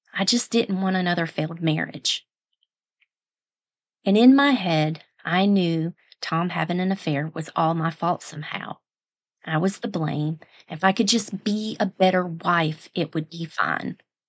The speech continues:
Of course, for me, being a better wife meant doing exactly what was best for Tom and not for me. And after Tom died,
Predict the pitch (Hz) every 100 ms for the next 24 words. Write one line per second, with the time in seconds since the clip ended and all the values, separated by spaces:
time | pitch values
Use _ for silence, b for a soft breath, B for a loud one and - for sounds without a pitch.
0 | _ _ _ - - - 190 170 196 -
1 | - 170 180 175 170 175 170 180 160 175
2 | 160 165 190 160 175 - 180 - 196 190
3 | 180 - - 202 196 196 175 160 170 -
4 | 160 160 - 170 - 190 151 156 - 160
5 | 151 - - 170 214 - - _ _ _
6 | _ _ _ _ _ _ _ _ _ _
7 | - 196 233 - 285 - 196 202 190 147
8 | 123 - -